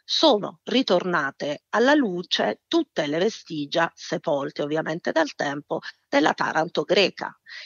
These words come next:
E quindi è in questo momento, raccontano le persone dell'epoca, ma anche, ripeto, le carte del, um, del questore che si occupò di questa indagine, della Guardia di Finanza.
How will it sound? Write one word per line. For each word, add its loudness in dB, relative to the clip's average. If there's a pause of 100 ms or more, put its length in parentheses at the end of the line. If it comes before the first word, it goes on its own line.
E 0
quindi 4
è 2
in 6
questo 2
momento, 4
raccontano 4
le 4
persone 2
dell'epoca, 6
ma 4
anche, 2
ripeto, 2 (400)
le 8
carte 2
del, 4
um, 4 (400)
del 6
questore 6
che 0
si 0
occupò 2
di -4
questa 0
indagine, 2
della 4
Guardia 4
di -4
Finanza. 0